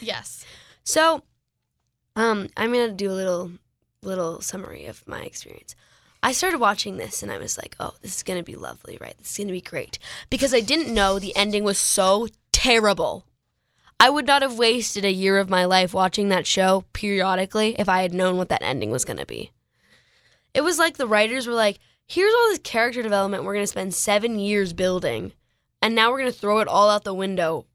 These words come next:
Speaker 2: in one season just so we can have our actual real ship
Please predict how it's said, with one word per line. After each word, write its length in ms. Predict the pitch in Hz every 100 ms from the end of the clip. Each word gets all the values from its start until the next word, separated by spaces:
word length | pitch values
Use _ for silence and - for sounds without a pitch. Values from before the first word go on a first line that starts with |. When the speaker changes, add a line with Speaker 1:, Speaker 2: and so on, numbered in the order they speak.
| _ _ 196
Speaker 2:
in 160 | 190
one 240 | 190 196 190
season 500 | 202 190 185 175 -
just 320 | - 196 - -
so 180 | 220
we 120 | 202 190
can 260 | 220 196 - _ _
have 340 | 202 208 190 - _ -
our 180 | 196 185
actual 460 | 180 196 - 196
real 260 | 175 196 202
ship 300 | 196 190